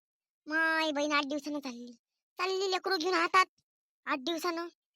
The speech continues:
माय बाई, म्हटलं आता काय करावं काय नाही. हे आम्ही गोष्ट बरोबर दाबली, तुला माहित नाही ते मोठं राजकारण आहे म्हणून, म्हणून सांगतो. कोणती तिच्याच्यानं माहित आहे काय, लय लोक तिला भेटे, ती थोडीशी अलगच आहे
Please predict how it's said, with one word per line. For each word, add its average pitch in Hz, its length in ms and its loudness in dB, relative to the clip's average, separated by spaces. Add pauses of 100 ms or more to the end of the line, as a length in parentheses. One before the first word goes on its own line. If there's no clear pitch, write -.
(300)
माय 302 460 2
बाई, 285 140 0
म्हटलं 277 200 -2
आता 269 120 -2
काय 233 260 -6
करावं 220 260 -6
काय 214 220 -8
नाही. 220 140 -12 (520)
हे 254 260 -6
आम्ही 254 320 -4
गोष्ट 233 280 -10
बरोबर 226 300 -8
दाबली, 226 600 -6 (600)
तुला 233 120 -10
माहित 240 280 -6
नाही 247 260 -10
ते 311 100 -12
मोठं 240 240 -8
राजकारण 233 540 -8
आहे 330 300 -10 (460)
म्हणून, 240 480 -8
म्हणून 285 280 -4
सांगतो. 294 460 -10
कोणती 339 600 -6 (340)
तिच्याच्यानं 294 440 -6
माहित 269 200 -8
आहे 262 100 -10
काय, 269 240 -8 (580)
लय 294 160 -4
लोक 294 160 -6
तिला 285 220 -8
भेटे, 254 500 -6
ती - 200 -20
थोडीशी 277 300 -6
अलगच 302 420 -4
आहे 262 240 -2